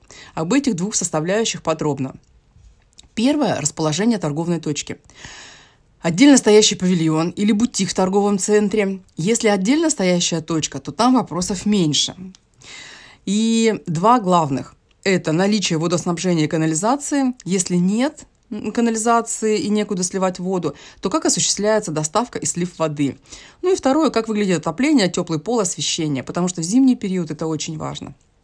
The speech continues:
Если это аренда в торговом центре, то здесь вопросов гораздо больше. Техническая сторона бизнеса. Скорее всего, это помещение в аренде, и стоит уточнить, как давно, м, существует аренда, как руководство относится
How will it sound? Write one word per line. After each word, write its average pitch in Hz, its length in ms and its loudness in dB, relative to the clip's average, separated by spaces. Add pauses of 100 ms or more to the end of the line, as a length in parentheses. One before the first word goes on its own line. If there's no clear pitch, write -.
(640)
Если 247 260 -2
это 247 140 0
аренда 220 240 0
в - 40 -10
торговом 175 380 -2
центре, 147 420 -6 (600)
то 180 120 0
здесь 220 240 2
вопросов 208 480 0
гораздо 156 480 -4
больше. 151 440 -8 (200)
Техническая 233 580 0
сторона 165 560 -2 (100)
бизнеса. 147 600 -6 (500)
Скорее 254 300 0
всего, 208 260 0
это 233 120 -2
помещение 190 520 0
в 160 60 0
аренде, 170 600 0 (200)
и 214 160 0
стоит 247 320 2
уточнить, 185 580 0 (140)
как 226 260 0
давно, 196 720 0 (480)
м, - 140 -8
существует 196 600 -2
аренда, 160 520 0 (880)
как 220 200 2
руководство 208 640 0
относится 151 720 -4